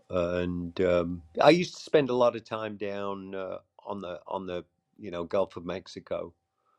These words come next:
and just seeing all the wildlife down there, and then some of the disasters that have happened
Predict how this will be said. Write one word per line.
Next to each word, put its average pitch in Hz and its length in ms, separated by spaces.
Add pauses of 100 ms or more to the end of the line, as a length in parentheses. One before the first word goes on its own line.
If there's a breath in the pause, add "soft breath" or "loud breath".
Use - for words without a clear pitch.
(260)
and 85 600
just - 200
seeing 101 260
all 90 160
the 90 80
wildlife 85 600
down 85 280
there, 85 280
and 85 120
then 90 140
some 95 260
of 85 120
the 85 400 (140)
disasters 87 720
that 85 140
have 78 120
happened 87 520